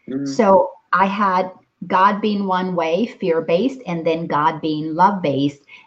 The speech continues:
Speaker 2: And the in between that was a constant me shifting my thinking, accepting the possibility,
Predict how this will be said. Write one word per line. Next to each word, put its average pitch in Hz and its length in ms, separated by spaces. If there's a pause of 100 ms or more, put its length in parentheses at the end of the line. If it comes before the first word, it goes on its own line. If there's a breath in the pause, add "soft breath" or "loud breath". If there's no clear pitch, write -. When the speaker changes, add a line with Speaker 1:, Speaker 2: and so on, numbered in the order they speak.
(140 loud breath)
Speaker 2:
And 185 380 (100)
the 175 280
in 190 200
between 240 600
that 139 380 (760)
was 175 220
a 175 160
constant 196 580
me 185 140
shifting 180 540
my 208 180 (100)
thinking, 170 440
accepting 165 680
the 180 80
possibility, 170 920